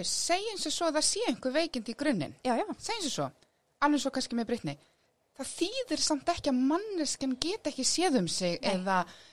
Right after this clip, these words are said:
Speaker 1: þið vitið, verið að segja satt og, þú veist, það
Speaker 2: Akkurat.
Speaker 1: útilokar það bara alls ekki
Speaker 2: Það
Speaker 1: neitt.
Speaker 2: gerir það nefnilega ekki neitt, sko.
Speaker 1: Þannig þetta er
Speaker 2: En
Speaker 1: svo
Speaker 2: við erum svo
Speaker 1: rosalega sérstakt.
Speaker 2: óbúslega, það, það er ennþá svo ríkir svo mikil forræðishyggja gagnvart konum.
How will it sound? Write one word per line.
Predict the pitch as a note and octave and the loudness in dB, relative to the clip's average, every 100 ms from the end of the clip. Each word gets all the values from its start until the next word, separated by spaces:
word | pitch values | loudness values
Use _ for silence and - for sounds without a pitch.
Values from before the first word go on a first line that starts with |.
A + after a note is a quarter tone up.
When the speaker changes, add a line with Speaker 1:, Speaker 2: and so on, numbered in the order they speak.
| _ - | _ 0
Speaker 1:
þið | |
vitið, | B3+ B3 A3 F#3+ F3 - | 4 4 4 2 0 0
verið | B3 A#3 | 4 4
að | |
segja | - C#4 | 4 6
satt | A#3 A3+ D#3 - _ F#3+ | 6 6 4 -2 _ 4
og, | E3+ D3+ - _ - | 4 2 -6 _ -8
þú | |
veist, | B3 A#3+ | -4 -2
það | C4 | 0
Speaker 2:
Akkurat. | D#4 G4 - | 2 2 2
Speaker 1:
útilokar | G#4+ F4 E4 - | 2 4 2 2
það | G4+ - | -4 -2
bara | - | 2
alls | - F#4 F4+ - | 2 2 0 -2
ekki | A3+ - A3+ | -4 -4 -2
Speaker 2:
Það | - | 2
Speaker 1:
neitt. | D4+ C4+ | 2 2
Speaker 2:
gerir | A3+ | 0
það | A3+ A3 | 0 -2
nefnilega | G#3+ G#3 | -2 -6
ekki | - | -4
neitt, | C#4 F#4+ - | -4 0 0
sko. | - - B3 - _ | 0 -4 -12 -12 _
Speaker 1:
Þannig | A#3+ A#3+ | 2 4
þetta | |
er | C4+ | 4
Speaker 2:
En | |
Speaker 1:
svo | C4 | 4
Speaker 2:
við | D4 | 4
erum | D#4+ C#4+ | 4 4
svo | C4+ | 2
Speaker 1:
rosalega | G3 A3 | 0 0
sérstakt. | C#4 - C#4 | 0 -2 -2
Speaker 2:
óbúslega, | B3+ A#3 - - | -2 -4 -8 -6
það, | C#4 - | -6 -4
það | C4+ | -2
er | C4+ C4+ | 0 0
ennþá | A4 F4+ | 0 0
svo | - C4+ | 0 -4
ríkir | D4 B4 - C4+ | -4 -4 -4 -2
svo | |
mikil | F#4+ - B3+ | -2 -4 -8
forræðishyggja | - - A#3+ G#3+ A3 - G#3 | -4 -2 0 0 -2 -6 -10
gagnvart | F#4 - - | -10 -12 -16
konum. | - E4 A3 | -6 -4 -4